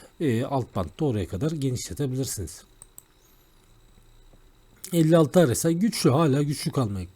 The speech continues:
çalışıyor senet. Yani elli altı çok güçlü değil de hala alıcıların ön-, önde olduğu söylenebilir. Bakın macd burada sat kesmiş,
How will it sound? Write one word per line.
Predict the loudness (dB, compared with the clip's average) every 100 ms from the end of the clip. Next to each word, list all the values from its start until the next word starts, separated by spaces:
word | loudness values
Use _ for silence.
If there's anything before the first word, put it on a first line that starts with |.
| _
çalışıyor | -8 -8 -6 -10
senet. | -8 -6 -8 -10 -20 -20 -20 -10
Yani | -6 -2
elli | 2 2
altı | 2 0
çok | -2 -2
güçlü | -6 0 2
değil | 2 2
de |
hala | -4 -2 0 2 2
alıcıların | 0 0 0 0
ön-, | -2 -2 -2
önde | -2 0
olduğu | 0 0
söylenebilir. | -2 -2 -2 -2 -2 -2
Bakın | -2 -2
macd | -2 -2 0
burada | 0 0
sat | 0 -2 -4
kesmiş, | -4 -4 -4 -6 -10